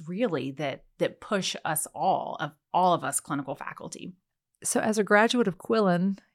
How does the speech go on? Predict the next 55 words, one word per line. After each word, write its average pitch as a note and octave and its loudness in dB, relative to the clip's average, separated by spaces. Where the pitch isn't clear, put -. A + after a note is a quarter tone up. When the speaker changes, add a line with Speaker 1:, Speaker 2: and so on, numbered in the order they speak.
Speaker 2:
you G#3+ -2
have A3 2
the F#3+ 6
opportunity F3+ 0
to F#3 -4
work E3 0
alongside E3+ 0
some E3+ 2
of E3 2
your D#3+ 0
former E3 0
faculty E3 2
colleagues. E3 0
Can G#3 0
you A3 2
tell A#3 0
us - -4
what - -2
that's - -2
like? F3 -2
Speaker 1:
It A#3+ -2
was C4+ 2
a, C#4+ 0
a A#3+ 2
very G3+ -2
strange G3 -4
experience D#3 -4
when F3+ 4
I F3+ 4
first G3+ 4
came G3 -2
back D#3 2
to - -2
Quillen, D#3 2
Speaker 2:
<laughs> - -20
Speaker 1:
and F#3 0
many G#3 4
of G3+ 0
them G3 2
told F#3 0
me G3+ -4
that F3+ 0
I D#3+ 4
was D#3 0
supposed F#3 -2
to F#3 -4
call E3+ 0
them E3 0
by D#3 2
their C#3 -2
first G3+ -4
names C#4 4
now D4 4
<laughs> - 4
since B3+ 8